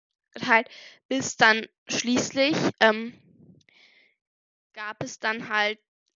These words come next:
insgesamt fünf Clans. Aber die sind nicht alle aus dieser Gruppe entstanden. Der Windclan, der Flussclan und der Donnerclan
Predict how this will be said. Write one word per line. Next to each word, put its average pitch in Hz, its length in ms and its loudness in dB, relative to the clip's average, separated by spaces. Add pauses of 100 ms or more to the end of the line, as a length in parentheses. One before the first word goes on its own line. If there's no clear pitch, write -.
(280)
insgesamt 233 680 -4
fünf - 440 -4
Clans. - 880 0 (440)
Aber 240 180 4
die 233 100 0
sind 240 160 2
nicht 240 160 -4
alle 226 160 6
aus 247 80 -2
dieser 214 180 -4
Gruppe 226 260 -10
entstanden. 240 380 -8
Der 220 200 -10
Windclan, 302 680 0 (640)
der 226 100 -16
Flussclan 294 920 2 (1700)
und 254 200 -16 (220)
der 247 120 2
Donnerclan 254 500 0